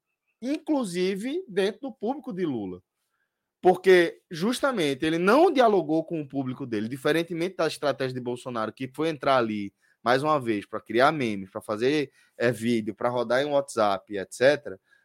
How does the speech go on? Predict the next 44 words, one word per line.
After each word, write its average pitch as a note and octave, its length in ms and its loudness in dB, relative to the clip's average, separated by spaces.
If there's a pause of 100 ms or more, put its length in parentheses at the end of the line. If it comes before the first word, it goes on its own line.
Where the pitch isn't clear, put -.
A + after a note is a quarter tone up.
(100)
Lula E3+ 400 8
foi A3 280 8
lá, D3 400 8
ao F#3+ 240 4
meu F3 220 0
ver, B2+ 400 -2 (480)
com G#3+ 160 8
uma B3+ 180 2
estratégia G3 580 2
diferente F3 680 -2
e A#3 180 2
desempenhou G#3 500 -4
essa E3+ 140 0
estratégia E3 500 -2
mal. A#2+ 280 2
É D#3 220 6
essa A3+ 200 0
análise F3+ 320 -2
que G3+ 60 -6
eu F#3 80 -4
faço C3+ 400 -2 (320)
da C3+ 120 4
performance D3 560 -2
de G3 100 -4
Lula, G2+ 380 -2
sabe? A2+ 280 -6 (240)
Eu C#3 140 4
acho D3+ 180 4
que E3+ 60 0
ele E3 140 0 (240)
tem, F#3+ 380 6
ele E3 200 4
quis F#3+ 560 -2 (280)
fugir F#3+ 460 0
um A#3+ 120 -2
pouco F3+ 320 2
da F3+ 160 2
lógica D#3 300 2
de D3 60 -8
dialogar D3+ 480 2
com D3 180 -8
o C3 80 -12
público B2 400 -10
dele, C3 480 2